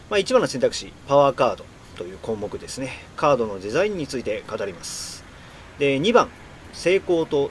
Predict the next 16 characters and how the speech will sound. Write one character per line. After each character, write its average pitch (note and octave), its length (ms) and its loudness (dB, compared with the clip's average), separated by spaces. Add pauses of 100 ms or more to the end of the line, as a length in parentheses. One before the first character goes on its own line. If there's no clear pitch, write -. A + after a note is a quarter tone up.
大 D3+ 160 2
成 G3 140 2
功 - 180 -4 (160)
と - 80 -6
い G#2+ 60 -4
う G#2+ 40 -10
こ - 60 -8
と - 120 -6
で、 - 160 -10 (440)
大 D#3 220 0
会 D#3 260 4 (100)
運 G#3+ 280 -2
営 G3+ 160 0
の F3+ 180 -4 (160)
話 C#3 340 -2
を E3+ 140 2